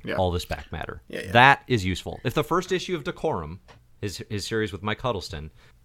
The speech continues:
Speaker 2: had an addendum of eighteen pages of all this sort of world-building information, I would have bought it. It would have been <laughs> really useful. There's a lot of stuff in there that I'm like, "I don't really know what's going on." There's so many data pages and planetary systems that I don't get.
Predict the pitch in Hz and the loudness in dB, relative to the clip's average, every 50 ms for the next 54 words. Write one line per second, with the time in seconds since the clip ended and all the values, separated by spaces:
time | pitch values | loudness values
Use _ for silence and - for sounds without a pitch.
0 | - - - 135 131 131 117 117 117 110 101 92 101 95 117 127 - 73 67 82 | -14 -4 2 2 2 4 2 2 0 0 0 2 2 2 2 2 0 -2 -4 -6
1 | 117 - - - - - - - - - - 107 104 92 90 - - 107 95 - | -10 -10 -14 -20 -20 -20 -20 -20 -12 -4 0 2 2 2 0 -4 -6 -6 -4 -2
2 | 127 131 - - 123 107 - 120 120 113 90 82 76 85 80 87 95 92 98 - | -2 -2 -2 -2 -4 -2 0 0 0 0 0 -2 -4 -2 0 0 0 0 0 -2
3 | - - 101 90 78 76 87 95 101 87 80 95 90 82 85 82 85 90 - - | -4 -2 -2 -2 -2 -2 -2 0 0 0 0 0 0 0 0 0 -2 -2 -4 -4
4 | 80 80 95 113 - - 78 71 85 - _ - - 147 208 190 117 - 110 170 | -4 -2 -2 -2 -2 -4 -6 -8 -8 -10 _ 0 4 4 6 6 6 6 6 6
5 | - - - - _ _ - _ - 107 - 139 127 - 165 151 - 160 151 139 | 6 4 0 -6 _ _ -12 _ 2 4 6 6 6 8 6 6 6 6 6 4
6 | 147 147 - - 87 - - - - - - - 147 143 127 120 135 160 - - | 4 2 0 -4 -6 -6 -8 -12 -20 -12 -6 -2 0 4 8 10 10 10 10 8
7 | 151 127 - 170 156 120 98 95 87 92 95 95 95 95 - - - 110 107 104 | 4 4 4 4 4 4 4 4 4 4 4 4 4 2 2 2 2 2 2 4
8 | 101 98 92 87 - - 95 107 123 127 127 123 123 120 - - - - - - | 2 2 0 -2 -2 -2 0 2 4 4 4 4 4 2 -2 -6 -10 -20 -18 -12
9 | - - - - 123 110 101 92 - 107 120 113 - 113 110 101 104 92 80 73 | -10 -4 0 2 2 2 2 2 4 4 4 4 4 2 0 0 0 -4 -6 -4
10 | - - 113 113 - - 104 104 - - 104 - - 98 92 - 92 85 85 85 | -2 -2 -2 -2 0 -2 -2 -4 -2 -4 -6 -6 -6 -8 -4 -4 -2 -2 0 -2
11 | 85 82 - - 120 117 113 | -2 -2 2 4 4 4 4